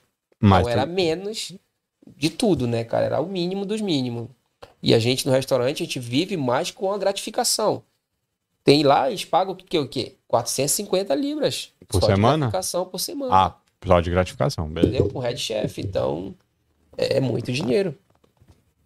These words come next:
Speaker 2: E aí acabou esses quatrocentos e cinquenta, quê? Quase dois mil conto
Speaker 1: Que
Speaker 2: por
Speaker 1: já
Speaker 2: mês.
Speaker 1: era o teu salário que você já achava que tinha, que não era
Speaker 2: É.
Speaker 1: gratificação, já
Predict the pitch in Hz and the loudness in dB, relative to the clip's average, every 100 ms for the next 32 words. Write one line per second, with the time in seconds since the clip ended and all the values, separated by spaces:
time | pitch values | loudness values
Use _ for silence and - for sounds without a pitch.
0 | - - _ 127 120 120 135 196 294 226 | -20 -20 _ 6 8 8 4 2 2 2
1 | 220 - 151 143 143 139 139 135 123 117 | 2 0 0 0 -4 -4 -2 -2 -2 -2
2 | 143 107 - 139 156 196 196 226 - 185 | -2 -2 -2 -4 -2 -4 -4 -8 -4 0
3 | 147 117 127 120 117 123 165 170 175 - | 4 4 4 2 2 0 0 0 -2 0
4 | 175 147 131 175 - 185 170 151 135 127 | -2 0 0 -4 -4 -2 0 0 0 -2
5 | 143 214 - 208 180 - 120 143 127 160 | -4 -8 -4 -2 -2 0 0 2 2 0
6 | 143 - 120 110 107 101 92 104 | -2 -2 -2 0 -2 0 2 2